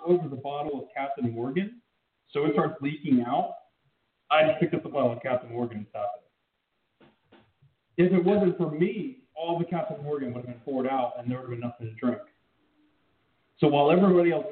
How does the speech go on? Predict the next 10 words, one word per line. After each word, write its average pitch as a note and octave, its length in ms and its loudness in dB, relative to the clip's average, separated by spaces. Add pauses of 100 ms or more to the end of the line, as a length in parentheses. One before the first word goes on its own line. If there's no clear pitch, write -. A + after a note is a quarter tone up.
fought, B2+ 340 0 (580)
Hero G3+ 440 2 (120)
Jared, C3 460 -2
not F#3+ 300 -6
wearing G#3+ 200 -2
a G#3 60 0
cape, G#3+ 360 2
by C3 160 -2
the B2 160 -4
way, A2+ 260 -10